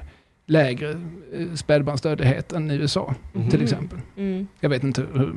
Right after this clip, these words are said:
Speaker 1: mycket sanning det ligger där i, men det är ett sånt mått
Speaker 3: Ja.
Speaker 1: man använder. Och det är klart att den var jättehög, barnadödligheten
Speaker 3: Ja, det är
Speaker 1: bland
Speaker 3: väl
Speaker 1: stater.
Speaker 3: också något, så, ett ganska nytt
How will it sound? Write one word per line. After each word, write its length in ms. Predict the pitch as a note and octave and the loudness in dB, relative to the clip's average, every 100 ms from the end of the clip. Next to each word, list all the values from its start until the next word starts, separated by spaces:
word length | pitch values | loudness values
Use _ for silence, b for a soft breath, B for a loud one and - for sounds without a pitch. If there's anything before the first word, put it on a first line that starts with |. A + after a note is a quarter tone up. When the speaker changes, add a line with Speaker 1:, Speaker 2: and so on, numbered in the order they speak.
| - | -8
Speaker 1:
mycket 360 | - D3 - | -6 -4 0
sanning 300 | B2 C#3+ D3 | 2 2 2
det 80 | C#3+ | -2
ligger 220 | D3 C#3 | 0 0
där 200 | C#3 D3+ | -2 -2
i, 80 | C3+ | -2
men 120 | D#3+ | 2
det 60 | E3+ | 4
är 60 | E3 | 4
ett 60 | |
sånt 220 | - E3 | 4 4
mått 520 | D3 F3+ C3+ - - - b b _ | 6 6 4 -2 -10 -10 b b _
Speaker 3:
Ja. 80 | - | -2
Speaker 1:
man 200 | F#3+ D3+ | 0 2
använder. 340 | D3 C#3+ - | 2 0 -2
Och 100 | - | 0
det 60 | E3+ | 4
är 20 | |
klart 180 | D#3 D3+ | 6 4
att 60 | C3+ | 4
den 100 | C#3 | 4
var 80 | |
jättehög, 640 | C3+ C#3 - C3 D3 C3+ D3 | 4 2 4 4 4 2 -2
barnadödligheten 1080 | C3 D3 C#3 B2+ B2+ C3 - - D#2 - - | -2 0 0 0 0 0 -2 -2 -6 -6 -2
Speaker 3:
Ja, 20 | |
det 60 | G#2+ | 0
är 40 | |
Speaker 1:
bland 120 | A2 - | 2 4
Speaker 3:
väl 80 | |
Speaker 1:
stater. 120 | B3 D3 | 4 4
Speaker 3:
också 220 | - C4 | 2 0
något, 220 | B3 - | 0 -2
så, 100 | - | -4
ett 200 | - F#3+ | -4 -4
ganska 360 | - F#3 F3 E3+ | -4 -4 -2 -4
nytt 440 | F3 E3+ - - | -4 -6 -8 -14